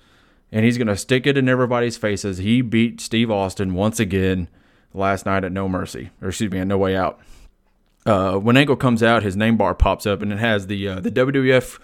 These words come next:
Kurt Angle dot com, uh, U R L on it. I remember the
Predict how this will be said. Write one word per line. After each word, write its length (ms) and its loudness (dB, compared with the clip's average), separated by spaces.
Kurt 220 4
Angle 500 4
dot 360 4
com, 420 -2
uh, 140 -2
U 240 0
R 160 4
L 180 2
on 160 2
it. 140 -4
I 80 2
remember 460 6
the 160 2